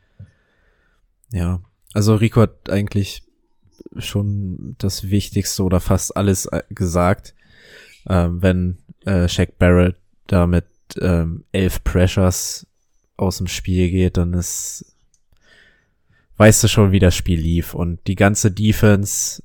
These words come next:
da muss man schon mal Props geben, die war echt unglaublich stark, ob's jetzt Linebacker waren oder auch die Corner, die alle ein super Spiel gemacht und in der Offense lief wirklich, wie Rico gesagt hat, gar nichts. Da muss man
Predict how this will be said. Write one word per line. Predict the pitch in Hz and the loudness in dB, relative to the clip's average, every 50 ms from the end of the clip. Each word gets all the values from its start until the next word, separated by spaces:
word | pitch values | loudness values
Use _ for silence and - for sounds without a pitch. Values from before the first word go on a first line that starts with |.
| _ - | _ -4
da | 98 92 | -2 -2
muss | 95 95 - - | -2 -2 -2 0
man | 101 90 | -2 -2
schon | - - 98 | -2 -2 -2
mal | 95 90 | -2 -2
Props | - - - 98 92 - - - - | -2 0 0 2 2 2 0 -4 -2
geben, | - 95 95 90 92 90 | 0 2 2 2 0 -2
die | - 92 85 | -6 -4 -2
war | 92 87 - - | -2 -2 0 -2
echt | 85 95 - - - _ _ _ _ | -4 -6 -8 -10 -18 _ _ _ _
unglaublich | _ - 104 101 95 95 92 - - 95 - - | _ -8 -6 -2 0 0 0 0 0 -4 -4 -6
stark, | - - 92 92 90 95 92 - - - - - | -4 -2 0 2 2 2 0 -4 -10 -20 -14 -12
ob's | - - - - - | -10 -10 -10 -8 -6
jetzt | - 92 - - - | -6 -6 -4 -4 -4
Linebacker | 95 90 90 90 92 90 87 87 - - 95 87 82 | 0 2 2 2 2 2 0 -2 -2 -2 -2 -2 0
waren | 87 87 90 90 87 85 | 0 0 2 2 0 -2
oder | 78 82 87 87 85 80 | -2 -2 0 0 0 0
auch | - - - | -2 -4 -8
die | - - 95 90 87 87 - - _ _ - - - _ _ - | -8 -6 -4 -4 -4 -4 -6 -10 _ _ -20 -20 -20 _ _ -10
Corner, | - - 90 90 90 92 87 87 | -6 -2 0 0 0 0 0 0
die | 85 85 87 85 85 87 85 - _ _ _ - - - - - - - - _ _ _ _ _ _ - - - - - - - | 0 -2 -2 -2 -2 -2 -4 -6 _ _ _ -20 -20 -20 -20 -20 -20 -20 -20 _ _ _ _ _ _ -18 -16 -16 -16 -18 -12 -2
alle | - 110 135 143 139 | 2 6 8 8 8
ein | 127 120 | 8 8
super | 113 131 135 - 131 | 6 4 6 6 6
Spiel | 113 - - - 127 131 | 6 4 4 4 6 6
gemacht | 127 127 117 120 117 - - - | 6 6 6 4 4 2 2 -2
und | - 110 101 - - - - | -2 -2 -4 -4 -8 -8 -4
in | - 113 | -2 0
der | 107 90 | 0 2
Offense | - - - 123 117 - - | 2 0 0 -2 0 0 -2
lief | 110 - - | -2 0 0
wirklich, | 107 104 - 107 104 - - | -2 0 0 0 0 0 -2
wie | - 104 | -4 -4
Rico | 98 98 - - | -4 -4 -4 -4
gesagt | 90 98 87 90 85 - - | -4 -2 0 0 0 0 -2
hat, | 87 - - | -4 -4 -4
gar | 80 80 80 | -4 -2 -2
nichts. | 82 78 - - - - | -2 -2 -4 -6 -8 -4
Da | 95 92 | -4 -2
muss | 98 107 104 - | -2 -2 -2 0
man | 110 107 101 101 101 104 101 - - - - - - | 2 2 2 2 0 -4 -6 -8 -10 -12 -14 -14 -16